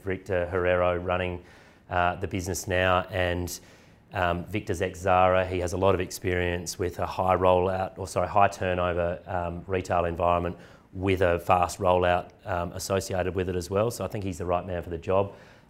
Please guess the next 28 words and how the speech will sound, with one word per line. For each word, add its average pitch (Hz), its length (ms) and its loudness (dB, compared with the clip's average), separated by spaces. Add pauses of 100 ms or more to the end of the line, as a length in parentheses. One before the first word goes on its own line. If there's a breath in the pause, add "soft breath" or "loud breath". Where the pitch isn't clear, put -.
Um, 87 520 0
but 92 340 4
just - 220 -6
given 101 180 -2
the 90 100 0
run 90 200 2
it's 85 160 -8
had 87 180 -2
and 87 100 -6
the 87 100 -4
opportunities 87 460 -6
you 90 80 -8
do 90 180 -6
get 90 200 -8
in 98 60 -12
this 87 120 -10
company, 90 320 -8
I 87 60 -4
don't 90 180 -6
think 92 160 -10
those 87 160 -6
opportunities 87 540 -4
come 90 180 -6
about 87 380 0 (380 loud breath)
after 90 260 0
it's - 160 -10
doubled 87 320 -4
in, 85 260 -6